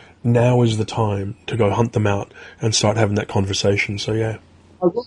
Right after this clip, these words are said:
Speaker 2: I will, I will mention one novel which I liked, although it's not necessarily a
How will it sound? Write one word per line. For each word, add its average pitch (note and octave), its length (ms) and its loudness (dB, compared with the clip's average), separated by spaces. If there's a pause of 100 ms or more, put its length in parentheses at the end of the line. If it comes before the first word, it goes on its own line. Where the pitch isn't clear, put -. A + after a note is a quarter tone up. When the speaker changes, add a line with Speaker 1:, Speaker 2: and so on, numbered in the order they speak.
Speaker 2:
I F#3+ 40 0
will, G3+ 400 2
I F3 80 2
will G#3+ 200 2
mention D#3+ 380 0
one D#3 220 2
novel B2+ 320 2
which C3 180 2
I B2 120 2 (220)
liked, A#2+ 320 -2
although A#2 260 4
it's G#2+ 160 -4
not A2+ 300 2 (300)
necessarily A#2+ 800 0
a F#2 80 -2